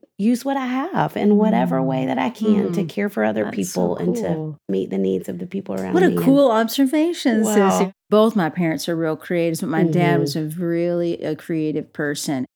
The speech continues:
Speaker 2: So I think he, I think he did model to me, I mean, when my dad passed away, his box of things made its way to me. And that box sat in my closet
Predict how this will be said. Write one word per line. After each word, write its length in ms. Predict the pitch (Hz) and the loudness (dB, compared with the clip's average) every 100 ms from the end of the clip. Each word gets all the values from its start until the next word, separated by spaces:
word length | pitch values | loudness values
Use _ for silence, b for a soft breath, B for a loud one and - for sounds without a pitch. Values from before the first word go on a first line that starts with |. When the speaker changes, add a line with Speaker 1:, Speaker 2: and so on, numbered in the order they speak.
| _ | _
Speaker 2:
So 220 | - 165 | -8 -4
I 100 | 160 | -4
think 300 | 160 165 156 | -4 -4 -4
he, 320 | - 180 170 B B B B B B _ _ | -2 0 -2 B B B B B B _ _
I 80 | 208 | 0
think 240 | - 254 247 | 4 4 4
he 160 | 254 | 2
did 320 | 196 240 247 | 2 4 6
model 600 | 220 202 190 202 208 190 180 | 6 4 4 2 4 2 2
to 200 | - 196 | 2 2
me, 380 | 180 170 170 | 4 2 0
I 60 | 175 | 0
mean, 320 | 175 175 160 - _ _ | 0 0 -4 -10 _ _
when 220 | 185 185 | -2 0
my 160 | 175 180 | 0 -2
dad 640 | 180 190 190 190 185 226 b b _ - | 0 0 0 0 -2 -8 b b _ -10
passed 380 | 170 165 165 202 | -6 -4 -4 -4
away, 640 | 185 180 170 160 156 175 B B B B | -2 0 0 -2 -4 -6 B B B B
his 300 | - 208 175 | 0 2 2
box 500 | 165 175 175 - - | 0 0 0 -6 -6
of 120 | 180 | -6
things 540 | - 170 156 147 147 - | -4 -2 -2 -2 -4 -4
made 280 | 180 165 156 | -2 -2 -4
its 220 | 147 - | -8 -4
way 160 | 269 294 | -4 -2
to 180 | - 156 | -2 -2
me. 440 | 143 135 135 - b b b b _ | -2 -2 -6 -10 b b b b _
And 340 | 180 170 156 156 | -4 -2 -2 0
that 340 | 170 202 202 | 0 0 -2
box 420 | 185 180 139 120 | -2 -2 -4 -6
sat 460 | - 175 165 - - | -6 -4 -4 -6 -8
in 160 | 180 165 | -4 -2
my 640 | 160 165 170 175 180 208 - _ | -2 -4 -6 -6 -6 -8 -10 _
closet 680 | _ 190 170 180 175 - - | _ -2 -2 -2 -6 -10 -12